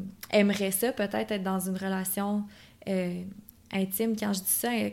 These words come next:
relation intime, j'implique couple, j'implique fréquentation, dating, j'implique, euh, les relations non monogames, consensuelles aussi, là, juste pour être un petit peu plus clair puis inclusive aussi de ce qu'on veut dire. Mais, euh,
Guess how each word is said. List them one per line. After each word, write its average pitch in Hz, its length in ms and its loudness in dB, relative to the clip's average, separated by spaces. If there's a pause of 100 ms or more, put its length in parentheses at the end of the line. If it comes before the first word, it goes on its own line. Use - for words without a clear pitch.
(120)
relation 190 380 0
intime, 202 300 0
j'implique 208 480 -2
couple, 214 280 2
j'implique 190 400 -2
fréquentation, 190 760 -4
dating, 196 480 0
j'implique, 190 500 -4
euh, 185 120 2 (340)
les 196 80 -2
relations 190 440 0
non 190 160 4
monogames, 190 460 2
consensuelles 196 600 -2
aussi, 196 280 -2
là, 226 120 0
juste 208 220 -4
pour 208 120 -4
être 190 120 -2
un 185 80 -2
petit 180 160 -8
peu 190 120 -6
plus 208 280 -2
clair 208 380 -4
puis - 160 -14
inclusive 196 540 -4
aussi 208 220 -4
de 208 100 0
ce 196 80 -6
qu'on 185 160 -4
veut 180 140 -4
dire. 208 280 -2 (460)
Mais, 190 340 4
euh, 180 180 2